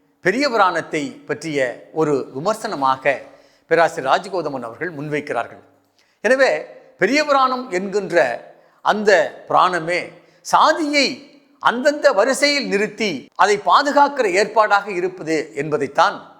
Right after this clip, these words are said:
அந்த நூலில் பேராசிரியர் ராஜகௌதமன் அவர்கள் முன்னிறுத்துகிறார். எனவே எந்த இலக்கியமாக இருந்தாலும் அதில் தலித்திய கண்ணோட்டத்தையும் பெண்ணிய கண்ணோட்டத்தையும் கொண்டு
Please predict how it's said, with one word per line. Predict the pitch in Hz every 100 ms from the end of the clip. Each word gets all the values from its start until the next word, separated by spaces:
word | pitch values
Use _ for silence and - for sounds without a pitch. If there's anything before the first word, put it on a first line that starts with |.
| _ -
அந்த | 139
நூலில் | 131 156 151 117 - _ _ _ 175
பேராசிரியர் | 160 - 135
ராஜகௌதமன் | 143 190 208 160 143 123
அவர்கள் | 120 131 117 - _ -
முன்னிறுத்துகிறார். | 165 202 160 - 127 107 - _ _ _ _ _
எனவே | 240 302 254
எந்த | 214 359
இலக்கியமாக | 294 240 247 262 226 226 226
இருந்தாலும் | 180 170 165 147 139 139 - - _ _ _
அதில் | 143 175 180 - - _ _ -
தலித்திய | 185 262 - 320 233
கண்ணோட்டத்தையும் | 160 185 185 170 - 147 147 113 _ _ _ -
பெண்ணிய | 208 330 339 269
கண்ணோட்டத்தையும் | 175 190 202 180 185 175 175 -
கொண்டு | 151 165